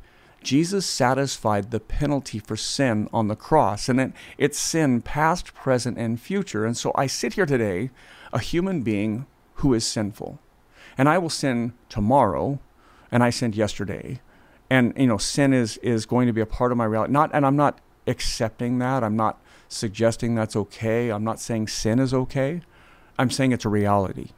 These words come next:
right? That I live in such a way that not everything I do, not every thought in my mind or attitude of my heart is godly. And so I sin. But Jesus has already died for today's sins and, and yesterday's sins.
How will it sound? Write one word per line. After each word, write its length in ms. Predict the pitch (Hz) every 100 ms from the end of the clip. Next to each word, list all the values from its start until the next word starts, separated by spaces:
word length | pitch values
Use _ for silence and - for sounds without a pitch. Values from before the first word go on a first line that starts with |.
| _ _ _
right? 240 | 120 113
That 100 | 117
I 80 | 110
live 280 | 110 123 131
in 80 | 135
such 240 | 127 120
a 60 | 113
way 280 | 110 117 113
that 140 | 104
not 240 | 117 113 110
everything 380 | 113 139 117
I 140 | 107 101
do, 280 | 101 90 101
not 160 | 110
every 220 | 135 143
thought 520 | 135 - 117 117 - - - - - _ -
in 120 | 107
my 180 | 101 98
mind 600 | 101 110 110 110 113 -
or 200 | - - - -
attitude 520 | 113 120 120 - 107
of 140 | 107 107
my 200 | 104 -
heart 580 | - - 107 107 - - _ - _ _ _
is 240 | 110 104 95
godly. 520 | 98 98 85 82 - - - _ _ _ _ _ _ _ -
And 140 | 110
so 220 | - 104
I 120 | 98 95
sin. 440 | - - 87 - - _ _ _ _ _ _ _
But 140 | 120 -
Jesus 440 | 170 214 208 156
has 120 | 135
already 240 | 135 151 127
died 360 | 110 104 104
for 120 | -
today's 500 | 98 - 90 101 117
sins 480 | - 101 101 104 104
and, 160 | 104 117
and 220 | 117 101
yesterday's 720 | 95 101 - 113 107 98 104
sins. 580 | - - 95 123 - -